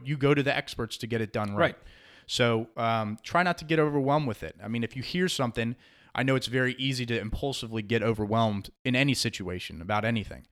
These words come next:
Speaker 1: but try not to get overwhelmed. Try to talk to somebody about it. Uh, if you go to your C P A, ideally they'll simplify it for you. If you come to me, I definitely will try to simplify
Speaker 2: Right.
Speaker 1: it for you. Um, but
Speaker 2: If you leave your C P A's office feeling more confused,
Speaker 1: Yes.
Speaker 2: mm, I'm not gonna say you should change C P A's, but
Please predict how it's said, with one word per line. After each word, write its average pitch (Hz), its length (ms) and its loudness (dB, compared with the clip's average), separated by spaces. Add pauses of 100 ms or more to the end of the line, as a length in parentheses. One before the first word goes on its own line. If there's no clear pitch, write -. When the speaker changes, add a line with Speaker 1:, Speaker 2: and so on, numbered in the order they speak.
(400)
Speaker 1:
but 117 300 2
try 160 220 4
not 156 240 2
to - 60 -10
get 110 140 -2
overwhelmed. 85 460 -6
Try 110 180 0
to 110 60 -2
talk 113 260 0
to 101 80 -8
somebody 98 340 -2
about 87 260 -4
it. - 80 -18 (120)
Uh, 95 280 -2
if - 100 -16
you 117 40 -12
go 117 140 2
to 113 60 0
your 107 120 0
C - 160 -2
P 120 160 2
A, 110 220 2 (640)
ideally 135 480 6
they'll 117 180 2
simplify 113 540 0
it 98 60 -4
for - 140 -8
you. 101 140 -2
If 104 140 -6
you 113 60 -10
come 123 180 2
to 113 60 0
me, 127 180 4
I 117 120 6
definitely 113 380 0
will 92 120 -6
try 92 180 -6
to 90 60 -6
simplify 92 440 -8
Speaker 2:
Right. 85 100 -6
Speaker 1:
it - 40 -12
for 85 120 -8
you. 90 120 -10 (300)
Um, 101 380 0 (140)
but 110 240 0
Speaker 2:
If - 60 -10
you 156 80 0
leave 175 180 2
your 185 100 0
C 185 160 0
P 175 160 -2
A's 165 140 0
office 160 320 -2
feeling 151 380 -4
more 160 360 -2
confused, 127 680 -6
Speaker 1:
Yes. - 260 2 (500)
Speaker 2:
mm, 226 540 -10
I'm 147 100 0
not 139 200 -2
gonna 175 120 -6
say - 200 -2
you 180 120 -2
should 156 160 -6
change 165 260 -4
C 180 100 -4
P 156 200 -2
A's, 135 180 -2
but 143 420 0